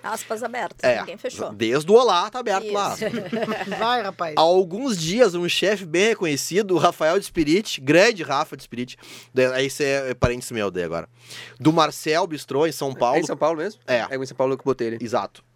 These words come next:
Speaker 2: Postou um comentário ironizando os participantes do Masterchef. Ah, a postagem foi a seguinte. Não, a postagem foi seguida por inúmeros comentários concordando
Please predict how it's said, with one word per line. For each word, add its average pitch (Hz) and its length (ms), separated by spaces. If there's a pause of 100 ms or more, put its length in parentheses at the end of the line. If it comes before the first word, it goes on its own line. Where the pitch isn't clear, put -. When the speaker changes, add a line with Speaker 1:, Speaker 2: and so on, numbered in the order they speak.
Speaker 2:
Postou 151 380
um 180 40
comentário 175 520
ironizando 175 460
os - 40
participantes 175 540
do - 20
Masterchef. 151 720 (840)
Ah, 127 280
a - 20
postagem 151 400
foi 160 200
a 156 60
seguinte. 139 680
Não, 160 180
a 143 120
postagem 165 280
foi 175 140
seguida 170 400
por 175 260
inúmeros 170 380
comentários 185 560
concordando 190 880